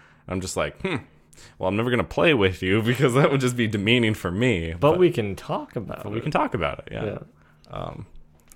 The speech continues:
Speaker 1: and that's really cool. It is, it is true though that if you open with that and they're like, "I don't really play games," it's hard to transition off of <laughs> that into something else.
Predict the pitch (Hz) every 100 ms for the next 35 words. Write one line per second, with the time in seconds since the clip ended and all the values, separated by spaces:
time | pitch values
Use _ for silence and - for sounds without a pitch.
0 | - 80 78 78 76 - - - _ -
1 | 143 - 151 - - - - - - _
2 | _ _ _ _ _ _ _ _ _ _
3 | _ _ _ _ _ - 113 117 104 113
4 | 107 104 - 113 95 82 76 69 67 78
5 | 82 90 - 85 101 101 104 - 98 98
6 | 87 85 82 - 165 131 92 - 92 85
7 | 80 73 69 - 101 - 110 110 101 -
8 | 95 90 - 90 82 90 156 135 139 160
9 | 139 139 143 143 127 110 107 101 - -